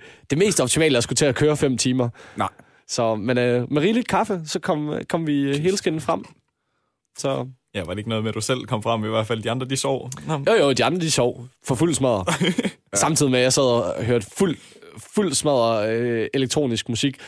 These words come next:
Speaker 1: for at holde mig vågen samtidig med kaffe.
Speaker 2: Ja, ja, ja.
Speaker 1: Det
Speaker 2: Det
Speaker 1: kørte.
Speaker 2: er, prøv at høre,
Speaker 1: Altså,
Speaker 2: det,
Speaker 1: det
Speaker 2: jeg har, hvis vi lige skal tage den. Jeg har en gang i mit liv vågnet op med halvfems kilometer i timen,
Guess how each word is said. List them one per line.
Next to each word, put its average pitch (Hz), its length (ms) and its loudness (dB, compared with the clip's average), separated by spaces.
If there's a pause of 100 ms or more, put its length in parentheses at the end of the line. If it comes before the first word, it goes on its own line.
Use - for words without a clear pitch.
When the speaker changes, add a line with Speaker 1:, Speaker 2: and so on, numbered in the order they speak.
(200)
Speaker 1:
for 120 200 2
at 107 60 2
holde 120 140 2
mig 120 100 0
vågen 127 220 2
samtidig 127 320 -2
med 110 100 -2
kaffe. 113 300 -2 (280)
Speaker 2:
Ja, 104 60 -4
ja, 92 180 -4
ja. 92 60 -6
Speaker 1:
Det 80 360 -10
Speaker 2:
Det 160 120 0
Speaker 1:
kørte. 135 200 4
Speaker 2:
er, 113 120 -2 (100)
prøv 127 100 -2
at 127 40 2
høre, 127 60 2
Speaker 1:
Altså, 123 140 2
Speaker 2:
det, 143 120 4
Speaker 1:
det 147 280 0 (500)
Speaker 2:
jeg 139 160 0
har, 151 340 0 (360)
hvis 131 220 -6
vi 151 40 -2
lige 147 140 2
skal - 160 -6
tage 92 180 -6
den. 80 200 -8
Jeg 104 100 -4
har 113 500 -6
en 143 200 -6
gang 110 220 -4
i - 20 -4
mit 104 140 -4
liv 95 340 -6
vågnet 95 320 -2
op - 280 -4 (560)
med 113 100 0
halvfems 95 360 -2
kilometer 82 380 -6
i 82 40 -4
timen, 82 440 -4